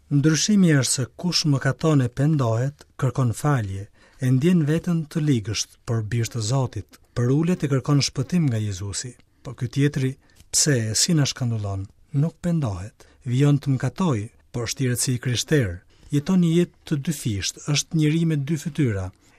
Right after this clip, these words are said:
"Jam bamirës i kishës", thot, "vë dorën e xhep e jep kishës." Me një dorë jep kishës,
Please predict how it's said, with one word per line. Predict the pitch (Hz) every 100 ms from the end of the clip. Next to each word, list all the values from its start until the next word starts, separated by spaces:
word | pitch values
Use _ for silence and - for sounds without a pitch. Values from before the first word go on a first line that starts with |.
| _
"Jam | 131 143
bamirës | 139 135 143 131 139
i |
kishës", | - 170 147 110 - - -
thot, | - 117 107 - - - -
"vë | 127
dorën | 127 139 131 123
e |
xhep | 107 156 185
e | 165
jep | 165 -
kishës." | 143 117 113 98 - - _ _ _
Me | 139 165
një | 202
dorë | 165 180 165 143
jep | 123 117 -
kishës, | 127 147 - 202 -